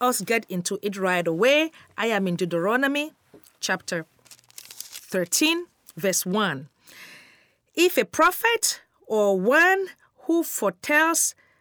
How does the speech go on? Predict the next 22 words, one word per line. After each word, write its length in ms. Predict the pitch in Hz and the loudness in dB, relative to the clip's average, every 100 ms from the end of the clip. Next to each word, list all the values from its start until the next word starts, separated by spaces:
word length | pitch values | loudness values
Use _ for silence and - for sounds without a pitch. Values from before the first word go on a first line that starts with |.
| _ | _
by 220 | 160 180 | -4 -2
dreams 680 | 175 208 285 339 370 - - _ _ | 0 0 2 2 0 -2 -4 _ _
appears 500 | - - 320 330 320 | -12 -4 -2 0 0
among 380 | 196 196 294 349 | -2 0 0 2
you 440 | 349 370 370 381 - - - | 2 2 2 0 -4 -12 -6
and 140 | 196 - | -6 -4
announces 880 | 196 196 277 381 415 - 415 415 - _ _ - _ - | -2 2 4 4 2 4 4 2 -2 _ _ -20 _ -6
to 160 | - | -2
you 340 | 220 226 302 320 | 0 0 0 0
a 100 | 196 | -2
sign 640 | 180 - 269 285 320 359 392 - _ _ _ _ _ | -2 2 4 4 4 0 -4 -10 _ _ _ _ _
or 200 | 190 190 | -2 0
wonder," 600 | 202 269 320 330 349 349 - _ _ _ | 2 4 4 4 2 0 -4 _ _ _
verse 260 | - 175 - | -2 -2 -2
two, 460 | - 392 415 427 - - _ | 0 2 2 0 -4 -20 _
"and 160 | 190 208 - | -6 -6 -2
if 380 | 392 427 - - | 2 2 0 -8
the 180 | - 202 | -6 -2
sign 520 | 180 - 277 330 392 415 _ _ _ | 0 2 4 4 0 -2 _ _ _
or 380 | - 202 202 196 - - | -6 -2 0 -2 -6 -4
wonder 380 | 226 302 330 | 0 2 2
spoken 720 | 302 - - 320 320 - 349 | 0 -2 0 0 0 -2 -4